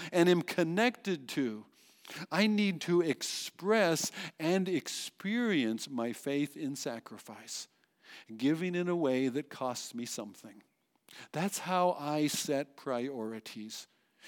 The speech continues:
You use your, your, your money for that which matters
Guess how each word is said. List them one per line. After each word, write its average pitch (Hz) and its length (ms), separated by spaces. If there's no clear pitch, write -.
You 143 220
use 202 920
your, 151 420
your, 147 420
your 135 280
money 151 380
for 139 200
that 139 280
which 139 280
matters 127 600